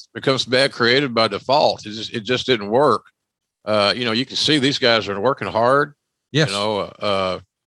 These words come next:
Speaker 1: Two Cold Scorpio doing his thing. Uh, Rockabilly, you know, Billy Gunn, like you said,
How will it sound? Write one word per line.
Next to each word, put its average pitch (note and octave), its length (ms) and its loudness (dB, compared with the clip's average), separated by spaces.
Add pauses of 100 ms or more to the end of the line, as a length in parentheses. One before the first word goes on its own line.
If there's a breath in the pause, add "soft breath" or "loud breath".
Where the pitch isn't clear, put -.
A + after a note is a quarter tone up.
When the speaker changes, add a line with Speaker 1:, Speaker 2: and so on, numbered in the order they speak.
(380)
Speaker 1:
Two C3+ 120 -6
Cold C3 220 0
Scorpio B2 480 -2
doing A#2+ 220 0
his B2 180 0
thing. B2 420 0 (400)
Uh, F#2 120 -2
Rockabilly, A#2 840 2 (400)
you A2 60 -14
know, G2 200 -6
Billy A2+ 260 0
Gunn, A2+ 320 2
like G#2 180 0
you A#2 60 -2
said, A2 300 2